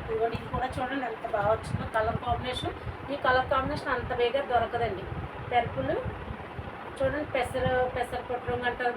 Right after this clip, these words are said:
బార్డర్ వచ్చి చాలా బాగా వచ్చింది. ఇది కూడా మంచి కలర్స్ ఉన్నాయండి నా దగ్గర. ఈ శారీ తీసుకొచ్చినవి అయితే చాలా బాగున్నాయి, క్లాత్ కూడా బాగుందండి. డోలాలో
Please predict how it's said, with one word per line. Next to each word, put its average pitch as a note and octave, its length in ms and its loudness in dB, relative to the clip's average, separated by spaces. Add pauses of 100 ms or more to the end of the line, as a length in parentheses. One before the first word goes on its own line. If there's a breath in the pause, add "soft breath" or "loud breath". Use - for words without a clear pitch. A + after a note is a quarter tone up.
బార్డర్ A3 340 4
వచ్చి C#4 220 -2 (380)
చాలా G#3 280 2
బాగా G3 160 2
వచ్చింది. - 320 -10 (1500)
ఇది - 120 -6 (100)
కూడా G3+ 180 2 (600)
మంచి D#4+ 280 2 (100)
కలర్స్ C#4 380 4
ఉన్నాయండి G#3+ 360 0 (120)
నా A3 40 0 (100)
దగ్గర. G3+ 200 2 (220)
ఈ C4 40 -4 (120)
శారీ C4 260 4
తీసుకొచ్చినవి D4 520 0
అయితే G#3 120 0 (140)
చాలా A#3 240 2 (100)
బాగున్నాయి, G4 320 2 (300)
క్లాత్ C4+ 300 8 (100)
కూడా E4+ 120 12 (120)
బాగుందండి. A3+ 580 4 (460)
డోలాలో A#3 420 8